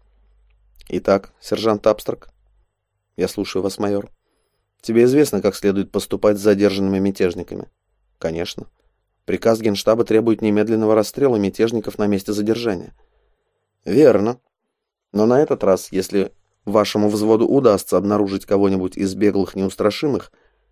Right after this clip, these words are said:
я хочу, чтобы хоть одного из них ты доставил ко мне живым. И лучше, если это будет офицер». «Приказ принят, майор». «Вопросы?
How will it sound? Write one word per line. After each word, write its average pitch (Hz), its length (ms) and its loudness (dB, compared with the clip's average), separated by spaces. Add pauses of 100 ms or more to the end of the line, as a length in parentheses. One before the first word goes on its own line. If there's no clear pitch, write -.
(280)
я 95 160 0
хочу, 101 320 -4
чтобы 92 360 -6
хоть - 280 -4
одного 101 500 0
из 92 120 -2
них 85 220 -10
ты 95 100 -10
доставил 98 460 -2
ко 90 160 -8
мне 90 200 -8
живым. 90 440 -10 (880)
И 98 80 -4
лучше, 113 360 -4
если 87 400 -6
это 104 200 -4
будет 95 300 -8
офицер». - 500 -10 (1160)
«Приказ 107 360 -2
принят, 110 340 -2
майор». 87 360 -4 (720)
«Вопросы? 98 480 0